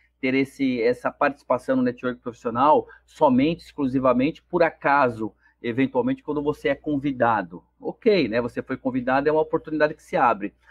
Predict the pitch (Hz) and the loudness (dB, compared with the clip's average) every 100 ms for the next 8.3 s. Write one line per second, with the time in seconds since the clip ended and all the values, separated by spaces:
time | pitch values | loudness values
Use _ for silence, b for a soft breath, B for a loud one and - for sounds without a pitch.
0 | b 131 147 143 170 170 - 190 196 135 | b -2 0 0 -4 -4 -4 -2 0 0
1 | 127 143 135 135 - 123 123 117 123 117 | 0 0 2 0 -4 -6 -4 0 0 0
2 | - 127 131 - 117 101 117 127 120 - | -2 -4 -4 -4 -4 0 2 2 2 -2
3 | 120 - 120 120 117 113 113 104 107 110 | -6 -4 -2 0 2 0 0 -2 -4 -4
4 | 110 110 98 143 165 107 - _ b b | -6 -8 -4 -4 -2 -2 -4 _ b b
5 | b - - 170 - 190 226 262 - 202 | b -2 0 -4 -6 -6 -6 -6 -4 -4
6 | - 190 185 185 214 160 202 - 214 127 | 0 2 4 4 4 2 0 2 2 2
7 | 180 233 165 143 - 127 120 123 - 117 | 4 4 4 0 -2 -4 -4 -8 -6 -6
8 | 110 139 143 | 0 2 2